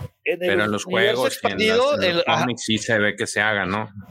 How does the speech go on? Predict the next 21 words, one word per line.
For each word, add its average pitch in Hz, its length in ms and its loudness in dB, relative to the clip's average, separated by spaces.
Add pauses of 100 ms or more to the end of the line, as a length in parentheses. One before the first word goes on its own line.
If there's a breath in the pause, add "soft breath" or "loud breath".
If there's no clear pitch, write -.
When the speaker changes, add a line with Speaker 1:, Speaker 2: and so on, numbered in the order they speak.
(160)
Speaker 1:
En 180 160 0
el 180 80 4
universo 185 320 0
expandido 190 400 0
sí 185 140 -2
se 185 120 -2
ve 170 220 0
que 156 80 0
es 147 80 -2
muy 180 240 -2
característico 151 800 -2
que 147 80 0
aviente 156 400 -2
el 160 80 0
lightsaber, 156 640 0 (460 loud breath)
eh, 113 680 2 (100)
y 127 140 -2
lo 120 180 0
regrese. 156 300 2
De 294 440 2
hecho, 294 440 -2